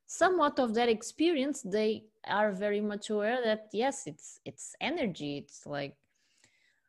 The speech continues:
maybe also for them it would seem a little bit more translucid. I don't know. Maybe. Like, I don't know, like,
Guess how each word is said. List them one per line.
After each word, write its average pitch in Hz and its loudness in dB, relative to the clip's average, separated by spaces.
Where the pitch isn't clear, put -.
maybe 196 2
also 208 4
for 208 0
them 208 2
it 214 -2
would 208 0
seem 208 -2
a 202 0
little 202 2
bit 202 0
more 202 -4
translucid. 190 -4
I 156 -4
don't 185 -8
know. 170 -10
Maybe. 156 -4
Like, 151 -6
I 196 -6
don't 196 -4
know, 185 -4
like, 190 -2